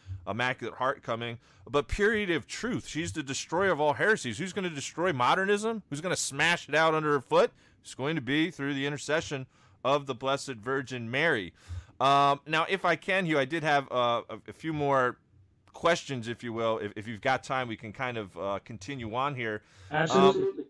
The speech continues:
Speaker 1: yeah, I wanted to ask you your take on the whole New World Order social, social justice movement as it relates to everything we're talking about.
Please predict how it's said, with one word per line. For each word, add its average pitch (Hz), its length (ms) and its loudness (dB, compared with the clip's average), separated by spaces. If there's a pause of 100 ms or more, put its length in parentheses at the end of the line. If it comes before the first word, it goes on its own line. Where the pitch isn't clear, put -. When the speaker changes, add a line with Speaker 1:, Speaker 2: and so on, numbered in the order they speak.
(100)
Speaker 1:
yeah, 175 220 6
I 190 80 8
wanted 262 240 4
to 208 80 2
ask 190 280 2
you 180 120 -2
your 170 240 0
take 156 400 0
on 139 420 2
the 127 160 -2
whole 151 260 2
New 151 200 2
World 139 260 2
Order 135 240 2
social, 139 640 -2
social 165 440 -4
justice 131 560 -2
movement 120 500 -6
as 131 280 -2
it 131 40 -6
relates 131 380 -6
to 123 160 -12
everything 131 500 -4
we're 110 100 -2
talking 147 460 -2
about. 110 320 -2